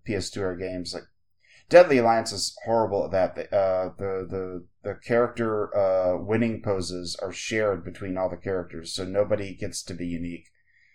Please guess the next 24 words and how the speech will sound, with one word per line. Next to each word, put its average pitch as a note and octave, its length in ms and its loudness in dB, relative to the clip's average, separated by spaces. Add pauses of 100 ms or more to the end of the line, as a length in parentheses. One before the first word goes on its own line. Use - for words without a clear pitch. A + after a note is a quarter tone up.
(140)
But F2 80 -2
it's F2 100 -4
like, F2+ 140 -4
now B2+ 420 6
we A#2 140 -6
got, G#2+ 240 2
everyone G#2 440 -4 (240)
gets F2 220 -8
their A2 140 -2
own C#3+ 100 0
intro, A2+ 440 2
and F#2+ 80 -2
this F#2 160 -8
is F2+ 140 -10
like F2+ 140 -6
that. F2+ 180 -2
Now, A2+ 380 2
with, G2+ 100 -4
like, G2 200 -2
they're F#2+ 160 -6
fully G#2+ 380 -6
brought F2 280 0
to F2+ 80 -6
life. E2 400 -6